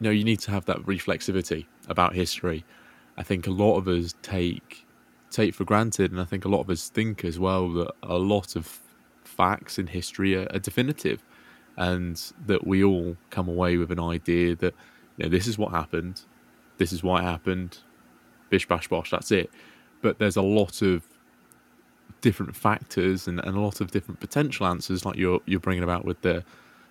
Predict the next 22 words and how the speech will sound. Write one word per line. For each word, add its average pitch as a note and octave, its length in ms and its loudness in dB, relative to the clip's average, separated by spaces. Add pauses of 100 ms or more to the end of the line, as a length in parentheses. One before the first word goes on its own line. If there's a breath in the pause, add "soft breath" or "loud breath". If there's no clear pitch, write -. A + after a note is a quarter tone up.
(160)
the F#2+ 80 0
reason G#2 420 6
for F2+ 120 -8
domestication E2 600 -6
of E2 60 -10
horses E2 320 -6
across G2 440 0 (140)
different G2+ 500 -2
places, F#2+ 540 -2
is F#2 100 -2
that - 180 -4 (120)
there's F#2+ 180 0
different G#2+ 340 2
reasons, G#2 640 0
and G2 160 -2
we G2+ 100 4
can't G#2+ 440 -2
be G2+ 80 -2
sure C#3+ 240 2
of F#2 40 -2
those - 220 -2
reasons - 360 -6